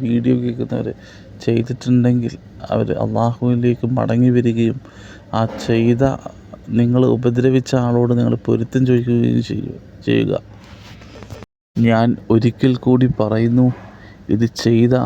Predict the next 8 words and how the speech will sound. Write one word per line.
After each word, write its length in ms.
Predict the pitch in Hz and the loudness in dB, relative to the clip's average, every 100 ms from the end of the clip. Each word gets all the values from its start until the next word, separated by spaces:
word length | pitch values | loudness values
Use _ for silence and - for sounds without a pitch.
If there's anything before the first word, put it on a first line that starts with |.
| 123 | 0
ആളുകൾക്ക് 580 | 120 120 120 120 - 120 117 - - - | 2 2 2 0 0 -4 -4 -12 -20 -8
അവരുടെ 400 | - 113 117 120 117 | -4 0 0 0 0
അവസ്ഥ 360 | 113 120 - - 120 - - - 101 | -2 -4 -4 -4 -4 -6 -12 -6 -2
വളരെ, 420 | 110 113 120 127 127 | 0 0 0 0 2
വളരെ 280 | 120 120 127 123 | 0 2 2 2
മോശമാകും. 640 | 123 123 135 135 127 120 - - - - - - - - - | 2 0 0 0 2 0 -2 -16 -20 -20 -20 -20 -20 -20 -6
അതുകൊണ്ട് 460 | 110 120 120 120 123 120 - 120 | -2 2 2 2 0 -2 -8 -6
എൻ്റെ 160 | 120 | -4